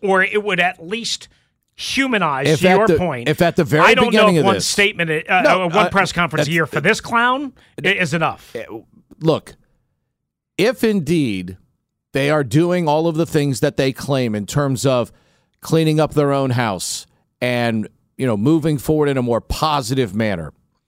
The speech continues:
Speaker 2: yeah, sure, one, one press conference a year certainly would be suffice. The problem is he is not a human being,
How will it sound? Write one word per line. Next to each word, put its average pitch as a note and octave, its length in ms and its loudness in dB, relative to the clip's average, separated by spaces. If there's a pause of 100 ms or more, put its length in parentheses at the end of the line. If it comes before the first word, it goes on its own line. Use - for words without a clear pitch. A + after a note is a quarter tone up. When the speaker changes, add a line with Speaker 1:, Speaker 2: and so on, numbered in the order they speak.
(420)
Speaker 2:
yeah, C4+ 280 -2 (120)
sure, A#3+ 260 -4
one, B2 300 -4
one D3 240 -2
press C3+ 240 -2
conference B2+ 420 -4
a B2 60 -4
year B2+ 320 -2 (220)
certainly C3+ 420 -2
would A#2+ 160 -2
be A#2+ 140 -2
suffice. C3 680 -4 (540)
The B3 100 -4
problem G#3+ 600 0
is F#2+ 480 -4 (580)
he F3+ 420 -2
is F3+ 200 -4
not D3+ 240 0
a - 20 -2
human D3 440 -2
being, A2 440 -2